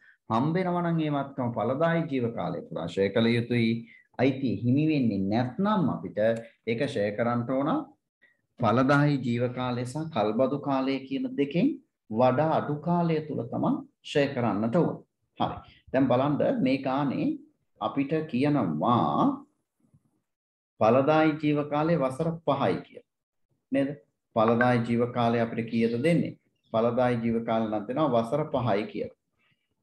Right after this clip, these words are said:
හරි. එතකොට අපේ ගානේ දෙනවද, අ, ඵලදායි ජීව කාලය වසර පහයි කියලා දුන්නාට කල්බදු කාලය කොච්චරද කියලා? ඔව්. කල්බදු කාලය ඇත්තටම තියෙන්නේ එකයි, දෙකයි, තුනයි, හතරයි. අවුරුදු හතරයි කල්බදු කාලය තියෙන්නේ.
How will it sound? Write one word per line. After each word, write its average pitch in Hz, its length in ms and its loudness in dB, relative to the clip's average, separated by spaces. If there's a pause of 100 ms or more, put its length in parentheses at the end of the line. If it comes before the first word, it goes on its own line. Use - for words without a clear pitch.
හරි. 101 220 0 (200)
එතකොට 170 500 -2 (280)
අපේ - 320 0
ගානේ 135 380 2
දෙනවද, 139 540 0 (1080)
අ, 110 100 0 (840)
ඵලදායි 120 540 -2
ජීව 151 240 -4
කාලය 139 320 0
වසර 120 340 0
පහයි 113 320 -2
කියලා 98 260 -4
දුන්නාට 127 380 -2
කල්බදු 156 540 2
කාලය 151 300 0
කොච්චරද 139 500 -4
කියලා? 131 320 -6 (720)
ඔව්. 123 300 4 (1400)
කල්බදු 123 340 4
කාලය 131 280 0
ඇත්තටම 127 420 -2
තියෙන්නේ 147 340 -2
එකයි, 120 280 -2
දෙකයි, 117 380 -2
තුනයි, 131 300 0
හතරයි. 131 320 0
අවුරුදු 135 480 0
හතරයි 170 400 0
කල්බදු 143 420 2
කාලය 135 320 0
තියෙන්නේ. 107 320 -6